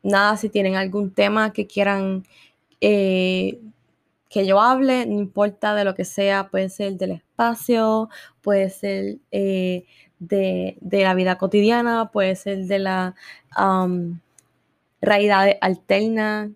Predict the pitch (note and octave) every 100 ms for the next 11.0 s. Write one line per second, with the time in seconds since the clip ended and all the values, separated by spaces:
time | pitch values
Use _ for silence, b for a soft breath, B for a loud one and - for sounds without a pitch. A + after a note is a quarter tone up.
0 | _ G3+ F3+ E3+ F#3 F#3 G3 F#3+ F#3+ F#3+
1 | F#3 - F#3 F#3 F#3+ F#3+ G#3 G3+ G3 -
2 | F3+ G3 G#3 F#3+ F#3+ F#3+ - - - G#4
3 | G#4 - _ - - - - - - _
4 | _ - - G#5 F5 G4 A#3 G#3+ G#3 A3
5 | G#3+ G#3 C4+ - - - D#4+ E4 A#3+ _
6 | - A3 G#3+ G#3 G#3 G3+ G3 F#3+ F#3 -
7 | A3 G#3+ G#3+ F#3+ F#3+ - G#3 G#3 G3 F#3
8 | F#3 G#3 A3 C#4+ D4+ C#4 G3+ F#3+ F#3+ F#3+
9 | - B3+ C#4+ C4 - G#3 G#3 - G3+ G3
10 | G3 G#3+ F#3+ - C#4 D#4+ D#4+ D#4+ D#4 D#4